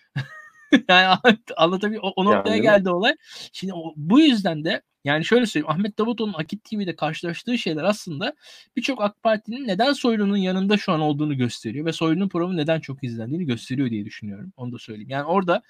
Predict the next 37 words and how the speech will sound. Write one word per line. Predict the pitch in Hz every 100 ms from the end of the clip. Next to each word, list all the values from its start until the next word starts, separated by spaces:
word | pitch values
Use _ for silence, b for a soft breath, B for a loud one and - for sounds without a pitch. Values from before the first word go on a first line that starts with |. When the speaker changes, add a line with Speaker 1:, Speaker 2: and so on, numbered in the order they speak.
| B B B B
Speaker 1:
e, | 156
insanlar | 156 180 214 214 220
bunu | 240
Speaker 2:
Hı. | 196
Speaker 1:
bilerek | 214 226 208 180
ya |
da | 165
bilmeyerek, | 156 139 113 127 -
hissederek | 170 170 185 233 240
ya | 170
da |
hissetmeyerek, | 151 160 - 196 - 131 127 269 - b b _ 175
e, | 165 170
böyle | 214 185
davranıyorlar. | 139 123 110 113 113 135
Bu | 170
ideoloji | 165 175 190 190
böyle | 170 170 143
bir |
şeydir. | 135 120 113
Biraz | 123 120
Marx'tan | 131 139 - 151
alıntıyla | 143 139 131 147 117 -
gidelim. | 135 117 117 262 - B 185 147
E, |
yani | 151 147 147 139 139 147 233 208 185 170 170
bi-, | _ -
iste-, | 180 - - 196 202
ya | 208 -
içlerinden | 262 - 254 240 240
o | 214 180
geliyor. | 156 139
Yani | 135 123
şu | 208
an | 202
oradan | 202 190 185 139 -
kendini | 139 143 147 160